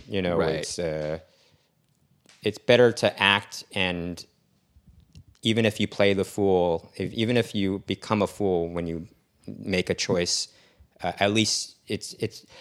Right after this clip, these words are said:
Speaker 1: uh, as John Greenleaf Whittier once said,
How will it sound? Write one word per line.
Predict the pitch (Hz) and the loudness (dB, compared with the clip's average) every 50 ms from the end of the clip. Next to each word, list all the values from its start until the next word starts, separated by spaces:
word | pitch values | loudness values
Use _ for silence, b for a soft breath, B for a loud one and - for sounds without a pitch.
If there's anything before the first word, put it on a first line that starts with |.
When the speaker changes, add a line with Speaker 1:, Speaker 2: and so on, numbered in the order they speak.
| b b b b b | b b b b b
Speaker 1:
uh, | - 113 113 120 - | 2 2 2 2 4
as | - 120 120 113 - - - 151 | 4 4 4 2 0 -6 -8 -6
John | 123 - 139 143 156 170 151 | 0 2 4 6 6 6 4
Greenleaf | 110 117 135 139 135 135 127 113 - | 4 4 4 6 6 6 4 4 6
Whittier | 113 117 117 117 110 101 90 82 82 82 101 113 _ _ _ _ _ _ _ _ _ - | 6 6 6 6 6 4 4 4 2 0 -2 -6 _ _ _ _ _ _ _ _ _ -2
once | 95 92 90 90 - | 0 0 0 0 -2
said, | - - - 78 76 76 76 - 101 | -2 0 2 2 2 0 0 -2 -6